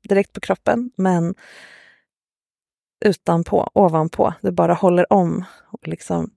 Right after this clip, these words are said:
vaktar och skyddar och tar hand om fittan. Och känner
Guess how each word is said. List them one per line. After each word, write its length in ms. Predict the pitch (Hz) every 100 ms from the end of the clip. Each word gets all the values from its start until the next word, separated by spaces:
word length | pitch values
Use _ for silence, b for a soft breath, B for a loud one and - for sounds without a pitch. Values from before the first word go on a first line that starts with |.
| _ _ B B B B B B 175
vaktar 720 | 185 - - - 175 165 -
och 220 | - - - - -
skyddar 680 | - - 180 170 170 180 170
och 200 | - - - - _ _ _ _ _ _ _ _
tar 160 | - 180
hand 400 | 190 190 185 165
om 240 | 90 180 185 _ _
fittan. 440 | - - - - - _ _ _ _ _ _ _ _ _ _ _ _ - B B B B B B B B B B _ _ _ -
Och 80 | 180
känner 680 | 202 180 170 165 160 170